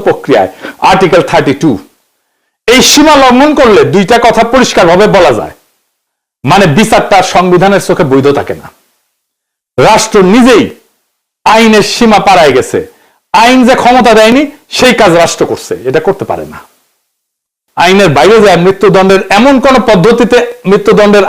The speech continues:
আদেশ দেওয়া মানে এটা শুধু ভুল না, এটা রাষ্ট্রের অবৈধ কাজ, আদালতের অবৈধ কাজ। খালেদা জিয়ার সরকার কিছুই করে নাই, আপিলের কাজ বন্ধ করে রাখিছিল। হাসিনা আইসা চামে সবাইকে ফাঁসি দিয়ে দিছে।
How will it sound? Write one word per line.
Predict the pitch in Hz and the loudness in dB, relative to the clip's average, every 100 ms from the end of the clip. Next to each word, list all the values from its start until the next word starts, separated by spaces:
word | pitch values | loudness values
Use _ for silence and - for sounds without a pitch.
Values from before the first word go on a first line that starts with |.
| 170 | 2
আদেশ | 226 214 | 2 2
দেওয়া | 233 214 | 2 2
মানে | 190 127 - _ - | 0 -2 -8 _ -2
এটা | 185 175 | 0 2
শুধু | 196 147 | 0 0
ভুল | 139 208 147 | 0 0 0
না, | - - - 143 | -6 -10 -8 -4
এটা | 139 147 156 | 0 0 2
রাষ্ট্রের | 185 - 190 - | 0 0 0 0
অবৈধ | 165 185 180 190 | 0 2 2 2
কাজ, | 190 170 156 | 0 0 0
আদালতের | - 233 220 220 180 | 0 2 2 2 2
অবৈধ | 170 185 139 123 | 2 2 0 -4
কাজ। | 98 - - _ _ _ _ - | -8 -10 -20 _ _ _ _ -4
খালেদা | 175 185 185 | 0 2 2
জিয়ার | 175 170 | 0 0
সরকার | 175 143 160 | -2 -2 -2
কিছুই | 180 185 147 | -4 -4 -4
করে | - - | -4 -10
নাই, | - _ _ _ _ _ _ | -20 _ _ _ _ _ _
আপিলের | 165 214 226 220 220 | -2 2 2 2 2
কাজ | 180 | 0
বন্ধ | 180 196 190 | 0 0 2
করে | 151 123 | 0 0
রাখিছিল। | 113 - 73 - _ _ _ _ _ | -4 -12 -18 -20 _ _ _ _ _
হাসিনা | - 170 185 151 | -4 0 2 2
আইসা | 143 160 - | 0 -2 0
চামে | 240 208 113 - _ | 0 0 -4 -10 _
সবাইকে | - 156 147 143 | -2 2 2 0
ফাঁসি | 117 107 | -6 -4
দিয়ে | 95 73 | -6 -10
দিছে। | - | -20